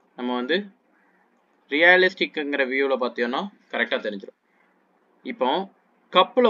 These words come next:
வந்து ஒரு part நம்ம miss பண்ணியிருக்கோம். அந்த பார்ட்டை வந்து இப்போ நம்ம வரையணும். மிஸ் பண்ண எல்லா பார்ட்ஸையும் இப்போ நம்ம வரைய போறோம். வரையறதுக்கு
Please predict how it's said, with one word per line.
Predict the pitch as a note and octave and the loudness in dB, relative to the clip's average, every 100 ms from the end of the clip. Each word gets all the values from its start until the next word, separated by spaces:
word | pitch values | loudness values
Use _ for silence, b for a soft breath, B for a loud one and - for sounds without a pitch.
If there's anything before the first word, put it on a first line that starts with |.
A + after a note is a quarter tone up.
| F3+ | 4
வந்து | E3 G3 | 4 6
ஒரு | E3+ C#3+ | 4 4
part | D3 D#3+ D#3+ | 4 4 2
நம்ம | D#3 C#3 B2+ | -4 -2 -2
miss | B2 - | -4 -4
பண்ணியிருக்கோம். | D3 B2 A#2+ D3+ _ _ | -2 -2 -2 -8 _ _
அந்த | - A#2 A#2 | -6 -6 0
பார்ட்டை | C3+ E3 - C#3+ | 2 2 0 -2
வந்து | C3 C3 - | 0 -2 -4
இப்போ | - G#3 | -4 -2
நம்ம | C#3+ A#2 | 0 -2
வரையணும். | G#2+ A#2+ A2+ - _ _ _ C#3 | 0 0 -2 -8 _ _ _ -10
மிஸ் | D#3 - | -6 -2
பண்ண | E3+ D3+ C3 | 0 0 0
எல்லா | C3+ D#3 D#3+ D#3 C#3 C3 A#2 | 2 4 6 6 4 -2 0
பார்ட்ஸையும் | C3+ C3+ - - B2+ F#3+ D3 | 0 0 -6 -6 -4 -4 -6
இப்போ | C#3+ | -4
நம்ம | C3 B2 | -2 -2
வரைய | A#2 A2 A#2 | -2 -2 -4
போறோம். | A#2 G3 - - _ _ _ _ _ _ _ _ - | -6 -6 -10 -20 _ _ _ _ _ _ _ _ -6
வரையறதுக்கு | B2 C3+ C3+ B2+ B2 D3+ | 2 4 4 0 -4 -4